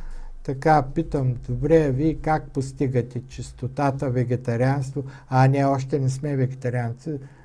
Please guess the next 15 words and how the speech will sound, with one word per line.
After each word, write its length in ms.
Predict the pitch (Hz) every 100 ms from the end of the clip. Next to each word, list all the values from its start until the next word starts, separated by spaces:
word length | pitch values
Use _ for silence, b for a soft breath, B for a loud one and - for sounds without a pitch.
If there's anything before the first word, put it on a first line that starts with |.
| b
Да 200 | 120 135
не 160 | 139 135
насилваме, 1080 | 131 120 - - 208 175 123 113 104 87 - - _ _ _ _ _ 131
да 240 | 123 135
не 180 | 131 123
насилваме, 720 | 123 117 - 185 151 131 127
да 180 | 123 147
няма 340 | 175 170 156
напрежение. 920 | 143 131 131 123 110 110 107 82 80 107 104 104 - 95 92 b b -
Аз 280 | 156 131 120
разбирам, 540 | 117 117 165 170 160
напрежението 880 | 151 131 143 139 160 160 147 135 156
е 140 | 151
сред 320 | 135 147 135
домашните, 920 | 135 139 135 123 - 98 98 - 127